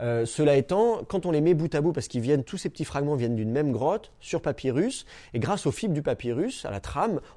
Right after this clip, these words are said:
on a pu les disposer et en faire une sorte de patchwork, et là avoir un texte un peu plus étoffé. Et en fait, il s'agit non pas du Nouveau Testament, mais il s'agit du livre d'Enoch, un apocryphe, euh, donc qui n'est pas dans nos Bibles, sauf qu'en Éthiopie, il fait partie de la Bible d'Éthiopie, mais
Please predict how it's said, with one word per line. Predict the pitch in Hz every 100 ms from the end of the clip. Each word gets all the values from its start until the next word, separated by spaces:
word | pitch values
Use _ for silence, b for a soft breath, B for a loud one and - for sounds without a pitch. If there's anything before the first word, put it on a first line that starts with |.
| -
on |
a | 113
pu | 107 196
les | 143
disposer | 143 - 143 135 147 135 B B -
et | 113 107
en | 104
faire | 110
une | 117
sorte | 127 110
de |
patchwork, | 107 107 - 165 247 B B -
et | 117
là | 147
avoir | 202 147
un | 127
texte | 127 190 - -
un | 120
peu | 143
plus | 143 113
étoffé. | 107 - - 160 220 B B -
Et | 160
en | 143
fait, | - 180 -
il | 147
s'agit | 127 131 120
non | 127 156
pas | 165
du | 147 117
Nouveau | 110
Testament, | 107 104 - 104 170
mais | 147
il |
s'agit | 110 104 147
du | 120
livre | 131 113
d'Enoch, | 113 131 117 123 - B B -
un | 101
apocryphe, | 123 127 - 185 254 - B B B B
euh, | 123 113 107 104 101 104
donc | 104 107
qui | 110
n'est | 117
pas | - 165
dans | 139
nos | 127
Bibles, | 131 165 -
sauf | 131
qu'en | - 104 101
Éthiopie, | 104 117 104 131 -
il | 98
fait | - -
partie | - - 117
de |
la | 95
Bible | 107 98 85 85
d'Éthiopie, | 95 - 92 202 233
mais | 156 208 147